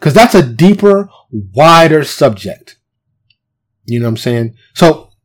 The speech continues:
are you a multitasker? Do you feel unsatisfactory if you're not working on three things at the same time? Or six things at the same time? You know,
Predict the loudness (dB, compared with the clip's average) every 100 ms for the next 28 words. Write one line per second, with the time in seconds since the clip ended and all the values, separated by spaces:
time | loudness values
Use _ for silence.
0 | _ _ _ _ _ _ _ _ _ _
1 | _ _ 2 4 4 4 6 4 2 2
2 | 2 2 0 -4 -12 _ _ _ _ _
3 | _ _ _ _ _ _ _ _ _ -12
4 | 0 2 4 2 0 -2 2 2 4 4
5 | 0 -4 -8 -4 -2 0 2 2 2 -2
6 | -6 _ _ _ _ _ _ _ _ _
7 | -2 0 2 0 0 0 0 0 -12 -12
8 | -16 _ _ _ -6 -6 -6 -12 2 2
9 | 4 0 0 -4 -2 -6 -4 -6 -6 -4
10 | -4 -4 -6 -6 -12 -12 -12 -10 -16 -18
11 | _ _ _ -8 0 2 2 -2 -6 -2
12 | -4 -2 -6 -10 -10 -10 -10 -14 -18 _
13 | _ _ _ _ _ _ _ _ _ _
14 | -12 -10